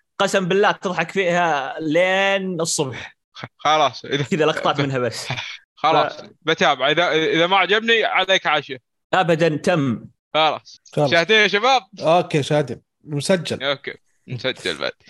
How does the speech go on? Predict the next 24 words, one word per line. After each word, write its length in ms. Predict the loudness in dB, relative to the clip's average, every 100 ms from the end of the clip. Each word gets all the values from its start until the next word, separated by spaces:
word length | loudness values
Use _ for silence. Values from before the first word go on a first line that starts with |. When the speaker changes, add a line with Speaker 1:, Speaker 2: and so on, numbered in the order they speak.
| -14 -4
Speaker 3:
طيب. 100 | -4
Speaker 2:
يلا، 140 | -4 -10 -8
المهم، 360 | -2 0 -2 -2
آه، 160 | 0 0
Speaker 3:
طيب. 40 |
Speaker 2:
بالنسبة 320 | 0 -2 0
لتيد 260 | 0 0 -2
لاسو، 400 | -2 -2 -4 -8 _ _ _
Speaker 3:
إيه. 340 | -4 -4 -4 -12 _ -2
Speaker 2:
الموسم 420 | -2 0 -2 -2
الأول 280 | -2 0 0
صراحة 320 | -2 -4 -4
عجبني. 380 | -6 -10 -16 -20 _ -10
الموسم 340 | -2 0 0 -2
الثاني 720 | -2 0 2 2 2 -2 -6 _ _ -2
عجبني، 500 | 0 2 0 0 -6
بس 240 | -6 -4
ما 140 | -2 0
كان 480 | 0 -4 -6 -16 -8
نفس 280 | -6 -4 -4
المستوى 560 | -6 -2 2 2 2
حق 120 | -2 -4 -2
الموسم 600 | -2 -2 -2 -4 -4 -4
الأول. 360 | -2 -2 -4